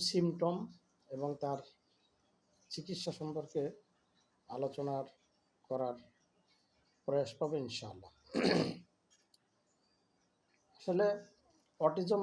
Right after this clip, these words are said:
মারাত্মক একটি ব্যাধি, যা অধিকাংশ সময়ই জন্মগত হয়ে থাকে, মায়ের পেট থেকেই এটা প্রাপ্ত হয়ে থাকে।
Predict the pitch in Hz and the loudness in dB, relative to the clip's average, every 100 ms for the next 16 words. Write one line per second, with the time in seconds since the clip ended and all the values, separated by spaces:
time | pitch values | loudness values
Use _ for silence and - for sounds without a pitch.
0 | 175 165 165 - 185 185 - - - 139 | 6 4 2 -2 -4 -4 -14 -12 -10 -6
1 | 139 123 127 143 180 170 _ _ - _ | -4 -2 0 -2 -4 -10 _ _ -20 _
2 | _ _ _ _ _ _ _ - 120 143 | _ _ _ _ _ _ _ -16 0 2
3 | 143 - 170 170 190 220 196 185 185 165 | 4 2 2 2 2 2 0 -4 0 2
4 | 139 175 262 - _ _ _ - 123 165 | 2 0 -4 -14 _ _ _ 0 4 6
5 | 170 170 175 135 131 120 131 185 156 131 | 6 4 2 0 0 -2 -4 -4 -2 0
6 | 131 - 160 - 170 165 117 - _ _ | 0 0 0 0 -4 -2 -4 -8 _ _
7 | _ _ _ _ _ _ _ _ _ _ | _ _ _ _ _ _ _ _ _ _
8 | _ - 123 131 127 120 - _ _ _ | _ -10 -4 0 0 -2 -10 _ _ _
9 | _ _ _ _ _ - 151 151 - 135 | _ _ _ _ _ 2 4 4 2 2
10 | 147 139 139 175 | 2 0 -2 -2